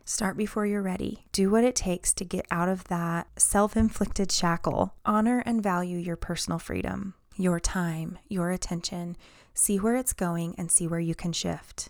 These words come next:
So as we're celebrating our country's independence, let's not only celebrate what that does for us,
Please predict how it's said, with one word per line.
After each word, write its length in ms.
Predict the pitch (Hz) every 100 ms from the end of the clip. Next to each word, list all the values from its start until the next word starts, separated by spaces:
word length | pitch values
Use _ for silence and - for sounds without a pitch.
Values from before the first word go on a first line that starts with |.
| -
So 220 | - 214
as 180 | 214 214
we're 140 | 220
celebrating 680 | - 247 269 254 220 208 190
our 100 | 185
country's 480 | - 202 196 180 -
independence, 840 | 170 180 - 165 170 170 - - - - - -
let's 280 | 214 - - _ -
not 240 | 220 220
only 260 | 254 285 285
celebrate 680 | - 185 180 - 175 170 - - -
what 180 | 208 208
that 220 | 185 -
does 220 | 180 175
for 220 | - 170 -
us, 460 | 160 156 - -